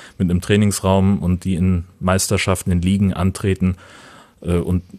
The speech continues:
das ist halt etwas, das andere Bundesländer in der Form nicht haben und deswegen ist das halt ein Thema,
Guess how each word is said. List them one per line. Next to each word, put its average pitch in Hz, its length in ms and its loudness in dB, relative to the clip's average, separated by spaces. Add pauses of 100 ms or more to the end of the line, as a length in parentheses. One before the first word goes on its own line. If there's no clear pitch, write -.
das - 240 0
ist 110 160 -2
halt 98 180 2
etwas, 98 320 -2
das 101 180 0
andere 101 260 0
Bundesländer 98 540 2
in 90 100 0
der 90 120 0
Form 87 220 0
nicht 113 240 0
haben 131 300 2
und 104 140 0
deswegen 110 600 0 (140)
ist - 200 -4
das 92 220 0
halt 104 160 2
ein 92 140 -2
Thema, 98 420 2